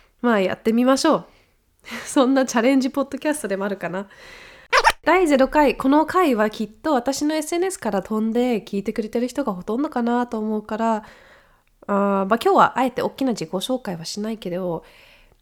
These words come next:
このポッドキャストの、うーん、トピックスとしては、例えばまあ私がこだわっているところ、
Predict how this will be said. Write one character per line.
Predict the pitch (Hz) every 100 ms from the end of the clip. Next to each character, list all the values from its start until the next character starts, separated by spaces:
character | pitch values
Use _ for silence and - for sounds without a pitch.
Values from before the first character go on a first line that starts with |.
| _ _
こ | 247
の | 262
ポ | 294
ッ | 294
ド | 311
キ | 330
ャ | 320
ス |
ト | 294 247
の、 | 226 202 180 - _ _ _ _
う | 214
ー | 202 208 202 202 196
ん、 |
ト | 208 254
ピ | 254
ッ | 240 -
ク |
ス | - -
と | 208
し |
て | - 202
は、 | 202 208 196 - -
例 | 254
え |
ば | 220
ま | 196
あ | 170
私 | 214 233
が | 220
こ | -
だ | 208
わ | 196
っ | 233
て | -
い | 226
る | 190
と | 175
こ | 170
ろ、 | 170 233